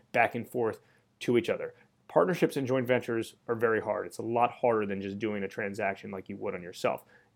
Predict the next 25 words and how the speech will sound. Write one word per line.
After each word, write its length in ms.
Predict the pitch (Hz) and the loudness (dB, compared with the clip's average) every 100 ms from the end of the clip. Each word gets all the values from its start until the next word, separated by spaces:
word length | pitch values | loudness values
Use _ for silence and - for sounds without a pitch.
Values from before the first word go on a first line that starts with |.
| - | -2
And 400 | 113 107 104 101 | 2 2 0 -2
what 420 | - 120 120 113 - | -6 4 4 4 -2
you're 220 | 131 147 | 2 4
assuming, 560 | 151 - 165 170 170 151 | 4 6 4 4 2 0
they 100 | 123 | 0
might, 240 | 123 113 | 2 0
might, 400 | - 117 113 - | -2 -4 -4 -6
might 200 | 120 113 | -6 -4
not 100 | 110 | -2
be 80 | 104 | -4
assuming, 380 | 101 - 104 95 | -8 -8 -8 -8
and 120 | 98 | -8
vice 220 | 101 98 | -6 -8
versa. 420 | - 107 - 165 - - - _ | -6 -4 4 4 2 -16 -20 _
So 540 | - 135 123 123 123 - _ | 2 8 10 10 8 0 _
to 60 | - | 4
sum 200 | 170 170 | 8 8
up 100 | 165 | 8
this 140 | 135 | 2
entire 340 | 123 123 156 160 | 0 6 8 10
thing, 380 | 165 151 143 - | 8 4 0 -2
like 160 | 107 | -2
I 40 | 139 | 4
talked 260 | 131 123 | 4 4
about, 300 | 120 120 - | 4 2 0